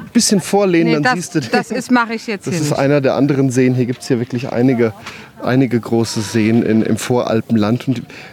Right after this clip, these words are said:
Speaker 1: ja, eigentlich, wenn man hier so runterguckt, sieht man, weit drin in den Alpen sind wir nicht.
Speaker 2: Nee.
Speaker 1: Wenn man auf die, auf der Seite runterguckt, da guckst man eigentlich fast nur ins Flachland, während man auf der anderen Seite nur noch Berge sieht.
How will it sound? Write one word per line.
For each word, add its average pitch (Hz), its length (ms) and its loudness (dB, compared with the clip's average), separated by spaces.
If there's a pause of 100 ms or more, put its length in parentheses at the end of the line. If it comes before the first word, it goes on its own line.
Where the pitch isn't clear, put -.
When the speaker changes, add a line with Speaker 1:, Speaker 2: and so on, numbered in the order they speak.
Speaker 1:
ja, 127 220 0
eigentlich, 139 360 0
wenn 151 120 2
man 151 160 4
hier 135 180 2
so 127 140 2
runterguckt, 151 580 -2
sieht 151 240 0
man, 139 160 4 (100)
weit 117 460 -2
drin 117 240 0
in 147 200 4
den 202 60 2
Alpen 190 320 0
sind 202 220 2
wir 196 80 4
nicht. 143 380 2 (320)
Speaker 2:
Nee. 196 240 -6 (240)
Speaker 1:
Wenn 131 140 4
man 120 360 2
auf - 140 -8
die, - 160 -6
auf - 160 -6
der 135 160 0
Seite 170 220 2
runterguckt, 160 520 -2
da 131 60 0
guckst - 340 -6
man - 120 0
eigentlich 135 220 -2
fast - 300 -4
nur 196 100 4
ins 175 140 -2
Flachland, 151 640 0
während 139 220 0
man 143 140 0
auf 120 120 -2
der 113 140 0
anderen 165 220 2
Seite 156 320 0
nur 156 140 4
noch 156 120 2
Berge 101 360 -2
sieht. 95 280 -6